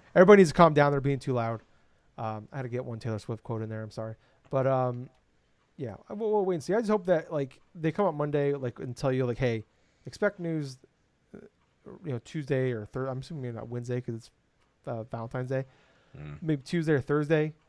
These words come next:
Speaker 1: Uh, <laughs> if they, if they, if it's Friday afternoon, I'd say maybe be concerned 'cause that's, like,
Speaker 2: <laughs>
Speaker 1: bad news, news dump day, uh, news dump time. Uh, but, uh, you know, for, maybe for gamers, but, uh, I don't know. Like, uh, w-, we'll, we'll, we'll, we'll do. I'm sure we're gonna talk about it a lot next week,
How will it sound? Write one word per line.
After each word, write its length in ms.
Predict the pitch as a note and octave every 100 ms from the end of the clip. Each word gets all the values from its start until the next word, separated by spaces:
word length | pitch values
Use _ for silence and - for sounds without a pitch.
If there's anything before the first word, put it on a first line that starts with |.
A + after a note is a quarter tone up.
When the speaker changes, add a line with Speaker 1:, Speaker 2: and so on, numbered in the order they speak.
| D3
Speaker 1:
Uh, 340 | C3 C3 B2+ A2+
<laughs> 80 | D#3 F3
if 140 | E3
they, 160 | - F3
if 100 | E3
they, 140 | F3
if 80 | D#3+
it's 80 | -
Friday 240 | G#3+ G3+
afternoon, 460 | F3+ D#3 D3 E3+ F3 _ _ - _ _ _ -
I'd 180 | C#3+ C3+
say 140 | D#3 C#3
maybe 180 | C3+
be 140 | C3+ B2+
concerned 360 | B2 B2 C#3+
'cause 100 | D3
that's, 200 | C3 A2+
like, 140 | B2 A#2 - -
Speaker 2:
<laughs> 200 | C#3 B2+
Speaker 1:
bad 240 | B2 B2
news, 220 | C3 C3 A#2
news 220 | B2+ C3
dump 340 | D3 E3 F#3+
day, 240 | D#3 D#3 F#3 - - - -
uh, 140 | C#3+
news 200 | C#3+ D#3+
dump 240 | D#3 F3 F3
time. 280 | F3 G#3+ - - D#3
Uh, 400 | C#3 C3 C3+ C#3
but, 360 | C3 C3+ C#3
uh, 40 | D3
you 160 | B2
know, 140 | B2+ B2+
for, 140 | - C#3+
maybe 280 | B2+ B2+ B2
for 140 | - A#2
gamers, 400 | A#2+ C3+ D3+ -
but, 160 | A#2 A2+
uh, 240 | G#2+ G#2+ -
I 60 | C#3
don't 100 | A#2
know. 160 | G#2+ -
Like, 140 | A#2 - _ _ _ _ _ - - _ -
uh, 60 |
w-, 220 | - - - _
we'll, 160 | B3 A#3+
we'll, 260 | G3+ A#3+ G#3+
we'll, 260 | G3 A3+
we'll 100 | G3+
do. 240 | G#3+ A3+ F3
I'm 80 | D#3+
sure 160 | G#3+
we're 80 | F3+
gonna 120 | E3
talk 180 | D3 C3
about 160 | C3+ B2
it 60 |
a 20 |
lot 160 | A#2 B2
next 220 | A#2+ -
week, 160 | A#2+